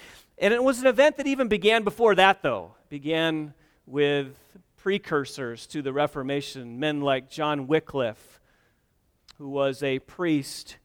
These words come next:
in England in the thirteen hundreds. He began reading the Bible in his own language, and he began to understand it for the first time, and he began to see the abuses that were taking place within the church of his day. And so he decided and knew that the best way to promote change in the church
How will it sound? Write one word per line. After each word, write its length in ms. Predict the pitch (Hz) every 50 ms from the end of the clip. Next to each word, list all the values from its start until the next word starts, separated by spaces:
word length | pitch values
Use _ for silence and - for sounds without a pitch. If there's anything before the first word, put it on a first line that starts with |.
| _ _ _ _ _ _ _ _ _ _ _ _ _ _ _ _ -
in 480 | - 156 156 156 160 160 160 160 160 -
England 420 | 202 208 220 226 190 180 175 165 170
in 60 | 165
the 80 | 156 156
thirteen 400 | - 202 196 196 - 180 175 170
hundreds. 380 | 170 185 202 202 185 160 147
He 80 | 175 175
began 320 | 196 202 220 269 262 220
reading 240 | 208 233 262 262 233
the 100 | 202 180
Bible 520 | 139 165 180 208 226 208 175 170 170 170
in 180 | 147 180 190 208
his 180 | 202 208 180 165
own 220 | 185 202 202 190
language, 540 | 175 170 170 190 202 190 151 147 135 131 147
and 80 | 165 180
he 40 | 180
began 380 | 175 175 151 196 214 226 226
to 60 | 220
understand 600 | 190 190 190 185 - - - - 196 208 220 196
it 140 | 170 156 -
for 80 | - 185
the 100 | 170 175
first 360 | - - 208 202 190 - -
time, 140 | 202 196 202
and 100 | 185 180
he 40 | 170
began 360 | 165 180 156 185 220 220 196
to 80 | 190
see 180 | 175 - 208 214
the 180 | 196 160 180 170
abuses 540 | 156 123 151 175 196 202 - - 160 135
that 140 | 131 151 -
were 80 | 147 147
taking 340 | - - 175 175 - 156 139
place 560 | - 160 160 156 147 147 139 - - - - _ - - - _ _ -
within 280 | 143 151 143 170 170 156
the 80 | 143
church 380 | 139 - - 165 156 156 - -
of 80 | 123
his 200 | 135 147 139 131
day. 340 | 120 123 151 156 156 151 147
And 120 | 135 131 -
so 160 | - - 131
he 320 | 139 143 147 156 151 143
decided 680 | 139 - 135 131 - 156 156 180 185 151 147 139 139 143
and 180 | 135 127 131 131
knew 240 | 151 185 202 185 151
that 140 | 151 131
the 40 | -
best 320 | 131 135 180 190 185 - -
way 360 | 135 147 170 175 165 165 156
to 160 | - - 151
promote 680 | - - 156 139 135 135 135 165 165 151 - - _ _
change 640 | - - - - 180 180 180 170 160 160 139 127 -
in 200 | - 170 156 139
the 80 | 139
church 640 | 135 - - 208 190 156 - - - - - -